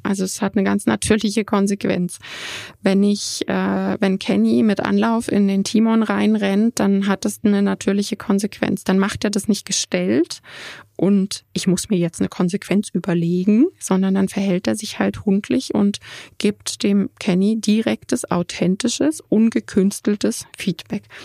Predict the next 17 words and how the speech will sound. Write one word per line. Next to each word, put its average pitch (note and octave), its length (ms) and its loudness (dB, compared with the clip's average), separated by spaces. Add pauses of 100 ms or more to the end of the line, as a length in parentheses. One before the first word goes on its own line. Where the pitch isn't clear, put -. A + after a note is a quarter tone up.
(200)
Können A#3+ 300 4
wir F3+ 160 2
halt - 180 -4
nicht, - 160 0
weil F#3 140 0
wir F#3 80 -2
keine G3 260 0
Hunde G#3 260 4
sind. F#3+ 380 2
Das F3+ 140 -4
ist - 160 -6
ja - 140 0
auch - 180 -2
immer F3+ 240 -2
so F3+ 100 -4
eine F#3 160 0
Sache, G3+ 380 -4